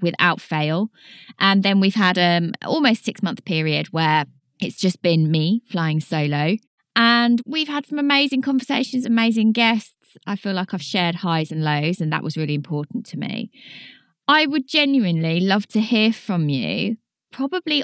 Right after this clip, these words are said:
on my personal Instagram, if you use Instagram, at Anna Parnap, my brand new one, to reach out to me and let me know if you've listened today,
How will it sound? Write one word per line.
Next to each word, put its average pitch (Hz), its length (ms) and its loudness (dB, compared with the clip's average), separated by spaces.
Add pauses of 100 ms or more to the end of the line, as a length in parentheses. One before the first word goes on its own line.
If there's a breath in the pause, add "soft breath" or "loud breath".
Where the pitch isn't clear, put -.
on 226 240 2
my 240 160 4
personal 220 640 0
Instagram, 170 720 -2
if - 160 -8
you 185 100 -2
use 160 300 -2
Instagram, 143 680 -4 (100)
at - 320 0 (120)
Anna 180 460 2
Parnap, 170 800 0
my 160 160 -4
brand 165 400 -2
new 151 240 0
one, 147 300 -2 (520 loud breath)
to 311 140 -6
reach 349 240 0
out 285 240 0
to - 100 -12
me 320 160 -4
and 320 100 -4
let 320 160 -2
me - 120 -6
know 294 580 0 (400)
if - 160 -10
you've 220 140 0
listened 226 340 0
today, 185 600 0